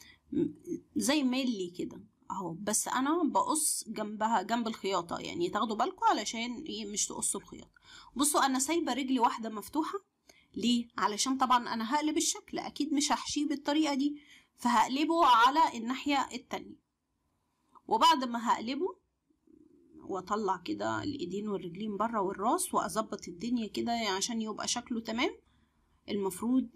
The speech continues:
ان احنا هنحشيه. طيب انت عشان تحشيه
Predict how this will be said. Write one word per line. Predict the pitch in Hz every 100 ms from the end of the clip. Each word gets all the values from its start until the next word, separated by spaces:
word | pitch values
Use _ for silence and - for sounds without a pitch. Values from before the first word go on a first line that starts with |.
| -
ان | 202 202
احنا | - 233 214 214 196
هنحشيه. | 214 202 - - - _ _ _ _
طيب | - - _ _ _ _ _ -
انت | 311
عشان | 330 311 330
تحشيه | 339 - - 330 480 _